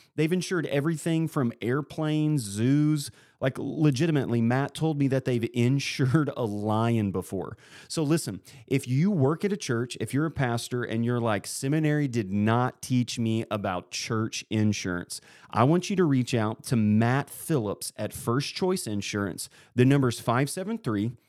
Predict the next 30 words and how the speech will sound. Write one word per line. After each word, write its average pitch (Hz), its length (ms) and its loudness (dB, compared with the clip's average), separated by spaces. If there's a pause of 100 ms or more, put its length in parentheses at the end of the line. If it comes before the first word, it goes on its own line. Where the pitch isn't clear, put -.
(200)
six - 520 -6
eight 165 240 2
six, - 500 -8 (400)
two 196 380 -2 (120)
eight 113 300 0 (100)
seven 127 560 -2
zero. 107 520 -2
Again, 123 240 2
that's 113 200 -2
Matt 117 520 2
Phillips - 640 -4 (260)
at 117 160 0
First - 420 -2
Choice 202 320 -2
Insurance, 98 600 -2 (240)
five 135 260 2
seven 202 300 -4
three, 110 360 0 (220)
six - 460 -6 (120)
eight 165 240 0
six, - 480 -6 (320)
two 196 340 -2 (160)
eight 120 360 2 (100)
seven 127 640 0 (120)
zero. 113 600 0
Or 165 160 4
you 156 140 -2
can 147 160 0
check - 300 -4
them 127 200 0